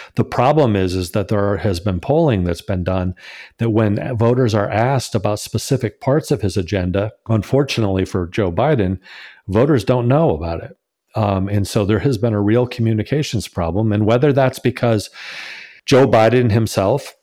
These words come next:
or his surrogates are not good communicators, um, that may be part of the problem. But the other part of the problem may be our fragmented media landscape, where people are getting their news from all sorts of different places.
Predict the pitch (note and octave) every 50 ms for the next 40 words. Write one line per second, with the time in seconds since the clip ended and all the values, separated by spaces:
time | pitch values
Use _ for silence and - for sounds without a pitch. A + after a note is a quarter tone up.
0 | _ _ - - A2+ A#2 G2 F#2 A#2+ G#2+ - - A2+ G2+ G2 G#2+ F#2+ B2 B2 A#2+
1 | - - A#2 G#2 G#2 G#2 G#2+ G#2 - A#2 A2+ G2+ - - G#2+ G2+ F#2+ G2 F#2+ F#2
2 | - - F#2 F2+ G#2 B2 C3 B2+ - - - - B2+ A2 G2+ F#2+ F#2 F2+ F2+ F#2
3 | - - _ _ _ _ F#4 - - _ _ _ _ _ - B2+ A2 A#2+ A2 A2+
4 | A2 A2+ A2+ G#2 G#2 G#2+ G#2 - G#2+ G2+ G2 G2 F#2+ F#2+ - - G2+ F#2+ F#2+ G2
5 | A2+ A#2 A2+ G#2+ G#2+ - A#2+ G#2 A2 D#3 G#3 G#3 - - G#3 A3 G3+ E3 A2+ -
6 | - F#2+ F#2+ G2+ A#2+ A#2+ F#2+ F2+ F#2 G#2 C3 D#3+ D#3+ C3+ B2+ B2 A#2 A2+ G2+ G2+
7 | F#2+ F2+ - - - G2 G2+ A2 G#2+ G#2+ A2 A2+ G#2+ - - A2 G2 F#2 F#2+ G2+
8 | A2 A2 A#2 G#2 F2 E2 E2 F2 F2+ F2 F2 - - - F2+ F2+ A#2 B2 - -
9 | - - - - - - - - - - G2+ G2 G2+ G#2 - - - B2+ B2+ -
10 | C3 A2+ G#2+ G2 F#2+ A2 G#2 A2+ A#2 A2+ G#2+ G#2 G2+ G2 G#2+ A2+ A2+ A2 - -
11 | - F2+ F2 - - - G#2+ A2+ B2 B2+ B2 - - - G#2 G2 F#2+ - - F2
12 | E2 F2 F#2 E2+ - F2 D#2+ D#2 - F2+ E2+ E2+ - - B2+ C3 A#2 -